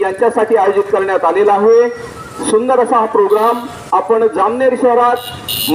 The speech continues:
महाराणा प्रताप चौक बोहरा मंगल कार्यालय पाचोरा रोड जामनेर या ठिकाणी आयोजित केलेला आहे. तरी जास्तीत जास्त संत महात्मा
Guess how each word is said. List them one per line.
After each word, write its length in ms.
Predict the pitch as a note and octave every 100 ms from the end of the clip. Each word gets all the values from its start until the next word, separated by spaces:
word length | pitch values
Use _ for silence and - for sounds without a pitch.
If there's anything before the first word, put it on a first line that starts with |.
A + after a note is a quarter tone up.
| F#3+
महाराणा 440 | A3+ B3 B3 B3+
प्रताप 580 | B3 B3 A#3+ A#3+ A#3+ A#3 - -
चौक 1400 | B3 B3+ C4+ - - - - - - - - - - -
बोहरा 320 | - G#3 C4
मंगल 280 | C4+ C4+ C4
कार्यालय 640 | B3+ A#3+ A#3 A#3 A#3+ A#3+ A#3+ - - - - - - - - - - - - - - -
पाचोरा 380 | G#3+ A3 B3+ B3+
रोड 200 | B3+ A#3+
जामनेर 500 | F3+ F3+ A3 A3 D#3+ - - - - - - F3+
या 100 | B3 B3
ठिकाणी 480 | B3+ B3 B3+ C4 C4
आयोजित 360 | - G3 A#3+ A#3 A#3
केलेला 300 | G#3+ A#3 A#3+
आहे. 300 | A3+ A#3 B3 B3 - A#3+
तरी 380 | B3+ D4 D4+ D4+ - - - - - - - D#4
जास्तीत 380 | A#3 B3+ - D4 -
जास्त 320 | A#3 - B3+ B3 B3 B3+ - - - -
संत 240 | - C4
महात्मा 500 | - A3+ A3+ A#3 A#3